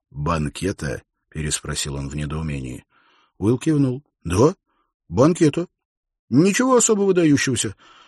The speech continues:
Я уверен, у него получится что-то устроить для нас. Тем временем я отправлюсь на встречу с кандианцем.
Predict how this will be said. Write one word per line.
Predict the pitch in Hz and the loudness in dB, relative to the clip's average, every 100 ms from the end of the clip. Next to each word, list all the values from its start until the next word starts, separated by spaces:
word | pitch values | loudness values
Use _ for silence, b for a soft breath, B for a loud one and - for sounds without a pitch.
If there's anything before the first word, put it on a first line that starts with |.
| b | b
Я | 110 135 | 4 8
уверен, | 127 156 139 90 | 8 6 4 2
у | |
него | 90 127 | 2 0
получится | 131 101 95 143 - 165 151 107 | 2 2 2 0 -4 -2 0 0
что-то | - 101 110 | -2 -4 -2
устроить | 107 - 123 87 65 - | -2 0 0 0 -2 -10
для | 78 87 | -6 -6
нас. | 69 - - _ _ _ _ _ _ _ - | -6 -8 -16 _ _ _ _ _ _ _ -10
Тем | - 80 | -6 -2
временем | 113 160 98 64 - _ | -2 0 -2 -4 -12 _
я | 73 98 180 | -6 0 0
отправлюсь | 147 104 160 190 160 - | -2 0 0 0 -2 0
на | 104 | 0
встречу | - 135 - 127 | -2 -6 -8 -8
с | - | -4
кандианцем. | 180 175 127 113 143 | -2 0 0 -2 -6